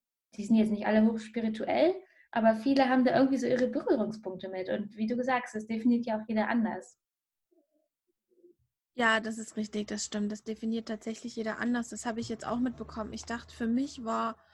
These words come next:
Speaker 2: bis eigentlich gar nicht so langer Zeit, war für mich Spiritualität, ähm, war das für mich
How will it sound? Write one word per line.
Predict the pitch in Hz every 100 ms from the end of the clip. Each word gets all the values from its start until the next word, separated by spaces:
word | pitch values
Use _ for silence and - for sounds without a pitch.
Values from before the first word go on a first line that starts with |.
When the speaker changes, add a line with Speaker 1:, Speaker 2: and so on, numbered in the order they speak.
| _ _ _ _ _ _ -
Speaker 2:
bis | 233 - - - _ _ _ _
eigentlich | - 214 226 - _ - -
gar | 208 233
nicht | 269 - -
so | - 233
langer | 226 220 233 226
Zeit, | 220 - 233 233 247 -
war | 226
für | -
mich | 226 226 247
Spiritualität, | - - 240 240 240 208 214 208 - 233 285 - _ _ _ _ _ _ _ _ _ _ _ _ _ _ _ _ _ -
ähm, | 202 196 196 196 196 - - _ _ _ -
war | 262 220 220
das | 226 226 -
für | - 233
mich | 214 214 208 -